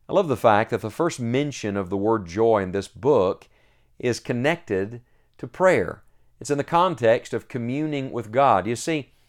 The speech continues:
if you make your joy all about your communication with other people, I just tell you, you're gonna be sorely disappointed. But if you can learn the joy of entering Christ's presence,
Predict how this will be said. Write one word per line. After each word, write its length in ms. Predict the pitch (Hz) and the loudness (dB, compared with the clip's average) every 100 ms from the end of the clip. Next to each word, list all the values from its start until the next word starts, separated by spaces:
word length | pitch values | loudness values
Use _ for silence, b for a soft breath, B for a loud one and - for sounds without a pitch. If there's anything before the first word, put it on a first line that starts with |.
| _ _ _ | _ _ _
if 140 | - 135 | -8 -8
you 140 | 208 | -4
make 260 | 196 175 - | 0 0 0
your 160 | 143 | -2
joy 540 | 131 95 127 117 90 107 | -2 0 2 4 4 2
all 200 | 117 127 | 0 0
about 240 | 117 117 110 | 2 0 0
your 120 | 113 | -4
communication 840 | - 110 113 101 117 120 - 104 | -6 -6 -6 0 0 0 -2 -6
with 180 | 92 92 - | -2 -4 0
other 240 | 117 101 | 0 0
people, 600 | 92 - 151 - 85 95 - | -4 -6 -8 -6 -6 -6 -6
I 140 | 127 | -8
just 240 | 120 104 | -6 -6
tell 160 | - 147 | 2 2
you, 220 | 101 98 - b b | 2 -2 -6 b b
you're 140 | b 143 | b 0
gonna 140 | 127 | 0
be 100 | 98 | -2
sorely 540 | - - 151 139 98 | -6 -2 2 2 2
disappointed. 640 | 92 101 110 - 147 117 78 - _ _ _ _ - | 0 -2 -4 -4 -4 -4 -10 -16 _ _ _ _ 0
But 120 | 127 | 2
if 80 | 127 | 2
you 100 | 214 | -2
can 240 | 165 147 | -2 -2
learn 480 | 147 190 160 110 113 | 0 0 0 -2 -4
the 100 | 104 | -6
joy 680 | 95 92 135 160 120 98 110 | -8 -2 2 4 4 2 2
of 140 | 92 101 | -2 -4
entering 540 | 117 151 143 131 123 | -6 -6 -6 -6 -10
Christ's 440 | - 143 151 135 - | -8 -4 -4 -4 -12
presence, 720 | - 151 143 80 64 - | -8 -6 -6 -8 -14 -18